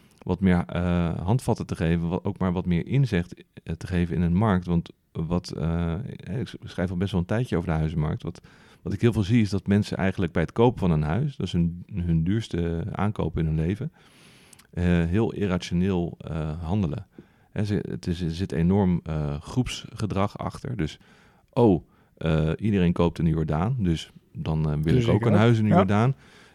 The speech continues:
Speaker 1: Iedereen wil een jaren dertig woning, nou, wil ik ook een jaren dertig woning. En dan worden eigenlijk altijd de usual suspects, de wijken, eh, weet je, de, de,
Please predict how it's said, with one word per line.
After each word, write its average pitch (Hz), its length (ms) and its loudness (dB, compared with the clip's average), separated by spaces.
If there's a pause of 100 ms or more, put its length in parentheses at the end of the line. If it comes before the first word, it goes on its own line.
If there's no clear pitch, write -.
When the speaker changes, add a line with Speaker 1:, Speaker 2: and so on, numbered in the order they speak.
Speaker 1:
Iedereen 104 300 4
wil 98 120 6
een 92 100 6
jaren 80 300 4
dertig 85 280 -2
woning, 101 420 2
nou, 95 140 0 (100)
wil 80 200 0
ik 85 120 0
ook 98 140 0
een 107 60 -2
jaren 98 260 -2
dertig 104 260 -4
woning. 98 400 -2
En 104 120 2
dan 87 160 0
worden 104 200 0
eigenlijk 98 300 -4
altijd 110 220 -4
de 92 100 -2
usual 95 360 0
suspects, - 500 -4
de 85 120 -2
wijken, 90 480 -2
eh, 156 80 -4
weet 92 160 -6
je, 101 100 -6
de, - 200 -6
de, - 200 -8